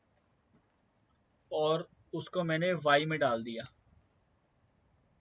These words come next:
x dot split करा और y में डाल दिया, तो इसमें क्या होता है, x dot split क्या करता है वो समझो। x dot split basically क्या करता है कि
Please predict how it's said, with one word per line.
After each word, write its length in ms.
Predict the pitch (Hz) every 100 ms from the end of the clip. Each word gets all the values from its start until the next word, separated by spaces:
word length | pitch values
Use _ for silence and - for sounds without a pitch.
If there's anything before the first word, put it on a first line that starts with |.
| _ _ _ _ _ _ _ _ -
x 220 | 139 135
dot 160 | 156 156
split 300 | - 151 147
करा 220 | 156 160
और 240 | 208 160 143
y 160 | 135 143
में 100 | 135
डाल 180 | 117 107
दिया, 260 | 117 117 - _ _ _ _ _ _ _ _ _ _ -
तो 140 | 180
इसमें 400 | 180 165 208 233 226 - - -
क्या 140 | 185 202 180
होता 300 | 160 156 143
है, 180 | 147 190 214 _ _ _ -
x 220 | 175 -
dot 140 | 202 -
split 340 | - 202 220
क्या 140 | 214 190
करता 220 | 160 180
है 60 |
वो 140 | 180 170
समझो। 360 | 151 135 117 - _ - - _ 165
x 200 | 170 180
dot 120 | 220
split 280 | - 208 196
basically 420 | 196 190 190 196
क्या 140 | 190 165
करता 220 | 143 170
है 100 |
कि 100 | 185